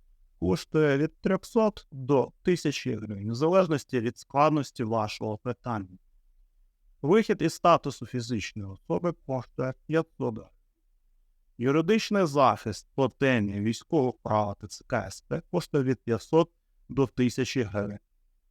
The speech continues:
Неправовий захист по темі Т С К С П коштує сімсот гривень. Заповнення позовної заяви в суд коштує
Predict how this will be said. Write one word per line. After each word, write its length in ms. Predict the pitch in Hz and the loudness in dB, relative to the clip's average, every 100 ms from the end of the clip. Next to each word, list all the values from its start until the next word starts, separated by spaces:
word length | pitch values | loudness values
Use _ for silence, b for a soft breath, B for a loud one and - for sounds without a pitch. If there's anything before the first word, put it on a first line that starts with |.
| - | -10
Неправовий 800 | 127 135 160 165 190 196 196 196 | -2 2 2 2 2 4 4 2
захист 540 | 170 185 175 185 170 _ | 2 2 2 -2 -8 _
по 100 | 165 | -8
темі 380 | 160 151 147 147 | -4 -2 0 0
Т 200 | - 147 | 0 -2
С 140 | - | -2
К 260 | 135 143 127 | -2 0 0
С 140 | 120 | -2
П 220 | - 127 120 | -4 -2 -2
коштує 540 | - 165 156 - 175 | 0 0 0 -2 -2
сімсот 580 | - 175 156 - 117 107 98 | 0 -2 -2 -4 -4 -4 -8
гривень. 180 | 98 95 _ _ _ _ _ _ _ _ _ _ | -16 -16 _ _ _ _ _ _ _ _ _ _
Заповнення 720 | 104 117 147 180 190 170 160 139 | -2 2 2 4 4 4 4 2
позовної 680 | 147 131 127 123 123 117 | -2 -2 -2 -2 -2 -2
заяви 500 | 104 104 113 107 101 101 | -4 -4 0 -2 -4 -12
в 40 | |
суд 240 | - 175 - | -6 -6 -4
коштує 340 | 180 175 - | -2 -2 -2